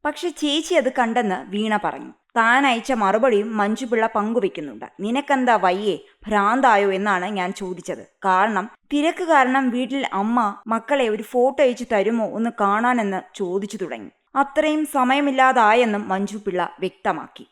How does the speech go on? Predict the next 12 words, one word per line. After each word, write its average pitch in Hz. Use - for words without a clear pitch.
"എന്റെ 302
ലൈഫിലേക്ക് 285
വരുന്ന 233
ആരെയും 233
ഞാൻ 208
വിട്ടുകളയാറില്ല. 165
എന്തെങ്കിലും 220
നെഗറ്റീവ് 220
ഫീൽ 226
ചെയ്താൽ 190
അറിയാൻ 185
പറ്റും. -